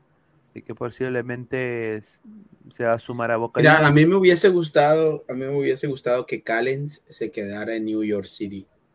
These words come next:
Speaker 2: ¿Por qué?
Speaker 1: Yo
Speaker 2: Porque ya
Speaker 1: también.
Speaker 2: está sentado ahí,
Speaker 1: Yo
Speaker 2: ya
Speaker 1: también.
Speaker 2: tiene un nivel, ya está habituado y,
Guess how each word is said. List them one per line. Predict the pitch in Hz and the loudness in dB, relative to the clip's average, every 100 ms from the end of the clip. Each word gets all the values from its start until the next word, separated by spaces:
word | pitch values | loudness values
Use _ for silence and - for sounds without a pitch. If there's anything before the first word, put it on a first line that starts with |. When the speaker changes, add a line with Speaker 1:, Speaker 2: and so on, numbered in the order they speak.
| _ _ - - | _ _ -16 -8
Speaker 2:
¿Por | 117 - | -6 0
qué? | 147 | 2
Speaker 1:
Yo | 151 | 2
Speaker 2:
Porque | 139 156 | 4 2
ya | 165 | 4
Speaker 1:
también. | 117 113 | 2 2
Speaker 2:
está | 131 127 | 2 2
sentado | 143 127 135 131 131 | 2 2 2 2 4
ahí, | 123 120 131 127 131 _ _ _ - | 2 0 -2 -6 -8 _ _ _ -4
Speaker 1:
Yo | |
Speaker 2:
ya | 117 120 | 0 0
Speaker 1:
también. | 104 123 | 0 0
Speaker 2:
tiene | 131 | -2
un | 127 | -4
nivel, | 127 117 123 131 127 | -2 0 0 0 0
ya | 117 | -2
está | 110 120 | -4 -2
habituado | 113 113 - 127 131 131 127 123 127 - | 0 -2 0 0 2 2 2 0 -4 -8
y, | 120 110 107 104 101 | -6 -4 -4 -6 -8